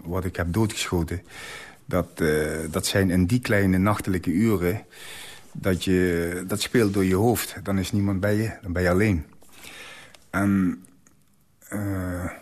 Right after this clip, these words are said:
ja, dat, het is zevenentwintig jaar geleden, maar het spookt nog steeds dagelijks, eh,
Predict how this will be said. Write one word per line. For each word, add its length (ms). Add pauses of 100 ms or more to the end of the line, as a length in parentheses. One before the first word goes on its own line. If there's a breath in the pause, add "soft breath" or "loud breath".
(160 loud breath)
ja, 240
dat, 280
het 180
is 140
zevenentwintig 600
jaar 220
geleden, 440 (120)
maar 340
het 120
spookt 400
nog 160
steeds 480
dagelijks, 560
eh, 100